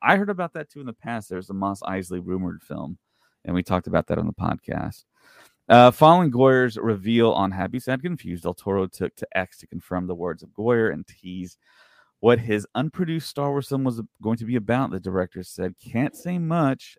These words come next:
maybe two letters, J and B B." Is that three letters? Uh, given the post and tease within, it appears that Del Toro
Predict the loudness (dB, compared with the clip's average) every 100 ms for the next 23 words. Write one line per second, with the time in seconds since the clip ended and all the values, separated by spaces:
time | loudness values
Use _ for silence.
0 | -10 -8 -6 -10 -8 -6 0 0 0 -2
1 | -8 _ -10 0 2 4 0 -4 _ _
2 | _ -6 -2 0 -2 -4 -12 _ _ -12
3 | -4 -4 -4 -10 -14 _ _ _ _ _
4 | _ -10 -8 -4 -2 0 0 -2 -8 _
5 | _ _ -2 2 2 0 -2 -4 -4 0
6 | 0 -2 -10 -6 -6 -6 -6 -6 -6 -8
7 | -6 -6 -8 -10 -8 -8 -10 -10 -2 2
8 | 2 0